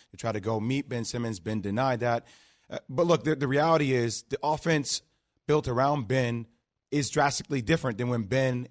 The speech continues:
and Joel are on the court. They had, like, some kind of silly record when Joel Embiid was out. They were, like, thirteen and one when they actually centered around Ben Simmons at that four or five spot, the dunk spot.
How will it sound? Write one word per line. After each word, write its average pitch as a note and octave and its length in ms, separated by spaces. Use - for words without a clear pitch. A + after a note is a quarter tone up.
and B2 160
Joel A#2 340
are A2 60
on G#2+ 140
the F#2+ 60
court. G2+ 360
They D#3+ 80
had, E3 100
like, C3+ 120
some D#3 160
kind C#3+ 180
of A2 60
silly C3 260
record B2 280
when A2 140
Joel A#2 300
Embiid A2+ 220
was G#2 200
out. A#2 260
They G#2+ 60
were, G2+ 60
like, G2 200
thirteen A#2 340
and G2 120
one A2+ 300
when G#2+ 120
they A#2 40
actually A#2+ 260
centered B2+ 340
around A#2+ 580
Ben A#2+ 160
Simmons A2+ 340
at A#2 160
that A2 240
four C3 240
or G#2+ 60
five A#2 340
spot, G#2 300
the G2 60
dunk B2 260
spot. F#2 340